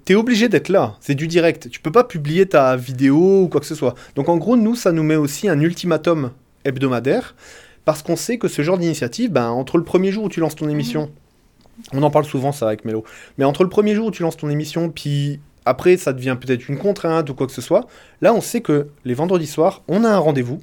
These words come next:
Speaker 1: et, et, et on y va de toute façon.
Speaker 2: Mhm.
Speaker 1: Donc du coup, c-, c-,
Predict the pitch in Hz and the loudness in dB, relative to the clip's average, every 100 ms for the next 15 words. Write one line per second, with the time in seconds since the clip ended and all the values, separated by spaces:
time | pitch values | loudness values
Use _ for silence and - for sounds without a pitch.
0 | - - _ _ _ _ _ - 156 190 | -16 -20 _ _ _ _ _ 0 4 4
1 | 196 _ _ _ 170 170 180 180 180 180 | 0 _ _ _ 4 6 4 4 4 4
2 | 170 170 175 196 - 113 - 196 - _ | 2 -2 -4 -6 -6 -14 -20 -20 -20 _
3 | _ 147 160 160 240 254 190 147 - | _ -2 0 0 2 2 0 -8 -10